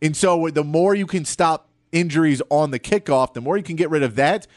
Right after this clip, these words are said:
it makes the game flow a little bit better because you don't have that other timeout. So if we take out all the human element and just say time-wise,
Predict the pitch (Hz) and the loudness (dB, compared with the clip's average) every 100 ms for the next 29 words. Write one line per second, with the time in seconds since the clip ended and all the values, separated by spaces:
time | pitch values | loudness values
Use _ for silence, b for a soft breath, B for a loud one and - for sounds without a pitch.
0 | b - 160 151 190 - 175 156 156 131 | b -2 0 2 0 -2 -4 -2 -2 -4
1 | - 143 160 165 147 139 131 123 117 175 | -10 -2 2 2 2 2 0 0 0 0
2 | 180 139 127 - 139 135 147 135 131 - | 2 0 -4 -6 -6 -4 -2 -2 -2 -2
3 | 131 117 - 139 131 b b b - 170 | -2 -2 -2 -2 -2 b b b -2 0
4 | 254 - 233 220 196 - 185 233 208 147 | 0 0 0 2 0 2 2 2 0 0
5 | 269 240 233 240 139 123 135 - _ _ | 0 2 2 2 0 -2 -6 -14 _ _
6 | _ _ 160 156 202 - 208 185 - 175 | _ _ -2 2 0 0 0 -2 -4 -4
7 | 208 233 233 240 220 226 277 - | 0 0 2 2 0 -2 -6 -10